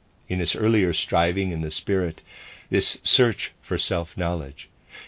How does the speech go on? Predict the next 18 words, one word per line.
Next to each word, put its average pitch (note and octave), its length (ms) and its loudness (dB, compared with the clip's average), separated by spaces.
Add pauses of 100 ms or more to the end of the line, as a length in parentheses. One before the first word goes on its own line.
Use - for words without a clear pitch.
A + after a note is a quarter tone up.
in G#2+ 140 2
connection A2+ 560 2
on F#2 120 4
the E2+ 80 0
one G2+ 240 2
hand G2 340 0
with D#2 140 -4
revelation, E2+ 800 -2 (800)
and C2+ 100 -4
on C#2+ 80 -4
the D#2+ 120 -4
other G2 200 4
hand F#2+ 320 2
with E2+ 140 -2
the D2+ 260 -6
elimination F2 760 -2
of D#2 120 -6
nature, F#2 500 -4